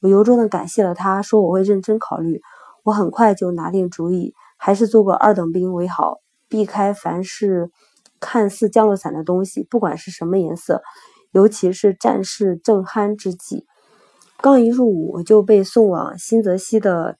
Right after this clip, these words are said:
迪克斯堡。在军中，个个都确定了军事专长。由于科班出身，我被任命为打字员，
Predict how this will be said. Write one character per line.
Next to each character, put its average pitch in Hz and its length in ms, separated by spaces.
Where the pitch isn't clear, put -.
迪 180 120
克 208 200
斯 202 240
堡。 - 220
在 240 160
军 240 240
中， 233 260
个 262 180
个 196 180
都 180 160
确 208 180
定 190 160
了 165 140
军 226 260
事 220 220
专 180 240
长。 170 300
由 220 200
于 202 180
科 233 220
班 226 180
出 214 180
身， 220 380
我 156 140
被 196 140
任 214 180
命 196 180
为 175 140
打 - 200
字 185 200
员， 170 320